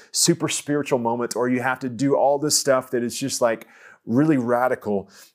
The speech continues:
And, um, a-, and really what I wanna do is, is today I wanna talk, and for the next few weeks, I really wanna talk about how to really get our souls and our hearts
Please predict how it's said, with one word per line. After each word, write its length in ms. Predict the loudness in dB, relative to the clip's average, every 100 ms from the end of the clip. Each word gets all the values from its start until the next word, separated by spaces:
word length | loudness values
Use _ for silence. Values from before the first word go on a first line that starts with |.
| -6
And, 380 | -2 -2 -2 -2
um, 260 | -2 -2 -6
a-, 180 | -12 -10
and 280 | -6 -2 6
really 220 | 8 8
what 160 | 4 2
I 80 | 2
wanna 280 | -2 -4
do 400 | -6 0 0 2
is, 380 | 0 -2 -2 -4 -8 -8
is 240 | -6 -4 -6
today 260 | -4 -2
I 40 | 0
wanna 200 | -2 -6
talk, 340 | -2 -2 -2
and 180 | -10 -6
for 120 | -4
the 200 | -4 -6
next 280 | -6 -8 -4
few 140 | -2
weeks, 240 | 0 0 -2
I 60 |
really 220 | -4 -4
wanna 220 | -4 -4 -6
talk 300 | -6 -6 -4
about 240 | -2 -2
how 300 | -4 -2 -2
to 420 | -4 -2 0 0 -4 -20 -20 _
really 320 | -2 0 0
get 300 | -2 -2 -2
our 160 | -2 -4
souls 600 | -4 -4 -2 -2 -2 -4
and 120 | -6
our 120 | -6
hearts 380 | -4 -2 -2 -4